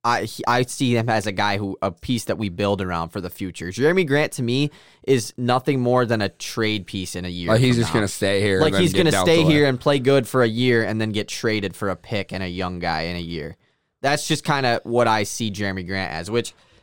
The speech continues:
Speaker 1: if we wanna keep Jeremy Grant for a long time, sure, I'll do it. I mean,
Speaker 2: Yeah,
Speaker 1: he's,
Speaker 2: I like him.
Speaker 1: he definitely could be a great piece to a championship team, and, like, you know, but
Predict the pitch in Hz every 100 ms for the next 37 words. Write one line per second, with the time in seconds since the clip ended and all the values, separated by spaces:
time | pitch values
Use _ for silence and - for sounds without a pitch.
0 | _ 156 139 165 156 214 226 165 127 127
1 | 120 113 107 107 110 104 101 101 98 98
2 | 95 123 - _ _ _ _ - - 254
3 | 156 147 139 131 156 147 143 107 104 117
4 | 104 127 - 202 175 196 196 156 139 139
5 | 110 117 143 156 - 196 - 139 127 113
6 | - 127 139 131 151 143 180 196 120 113
7 | 110 - 113 110 127 123 117